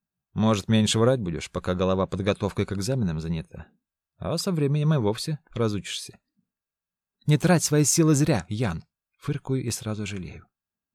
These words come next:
«Раз уж Адам доверил тебя мне, значит, займусь твоим перевоспитанием». Садится за руль.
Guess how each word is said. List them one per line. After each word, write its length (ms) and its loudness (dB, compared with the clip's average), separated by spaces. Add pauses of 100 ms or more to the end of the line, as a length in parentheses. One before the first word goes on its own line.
(360)
«Раз 260 -2
уж 160 0
Адам 340 4
доверил 420 4
тебя 320 2
мне, 440 2 (440)
значит, 420 0
займусь 400 6
твоим 380 4
перевоспитанием». 880 0 (240)
Садится 420 -10
за 160 -10
руль. 220 -14